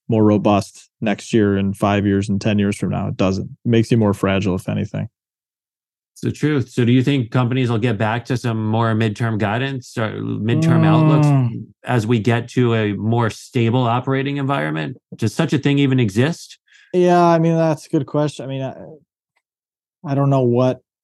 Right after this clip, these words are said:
Speaker 1: would, I, I would hope you'd get to fewer, you know, spasms and, and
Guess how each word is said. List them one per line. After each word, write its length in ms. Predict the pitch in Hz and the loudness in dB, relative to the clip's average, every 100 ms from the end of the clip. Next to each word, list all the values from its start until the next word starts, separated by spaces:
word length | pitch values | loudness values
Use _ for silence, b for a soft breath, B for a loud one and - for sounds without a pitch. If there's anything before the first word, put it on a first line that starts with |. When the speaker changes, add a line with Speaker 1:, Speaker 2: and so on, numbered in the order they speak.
| _ _ _ _ _ - | _ _ _ _ _ -4
Speaker 1:
would, 320 | 120 113 - _ _ | -2 -2 -8 _ _
I, 80 | 123 | -8
I 200 | 117 123 | -6 -2
would 160 | 131 117 | 0 0
hope 320 | 123 127 123 _ | 0 0 -2 _
you'd 240 | 135 123 113 | -4 -4 -2
get 240 | 127 120 | -4 -4
to 540 | - 120 120 117 113 - _ _ _ _ _ _ - | -2 2 2 2 -2 -8 _ _ _ _ _ _ 0
fewer, 560 | 135 131 127 123 117 107 - _ _ | 4 6 4 4 2 0 -8 _ _
you 120 | 170 | -8
know, 300 | 120 107 104 - _ _ _ _ _ _ _ _ - | -6 -6 -8 -12 _ _ _ _ _ _ _ _ -20
spasms 800 | - - 120 120 113 117 107 | -10 0 2 2 2 0 0
and, 240 | 113 107 104 | -2 -2 -4
and 480 | 113 110 107 107 | -4 -4 -4 -6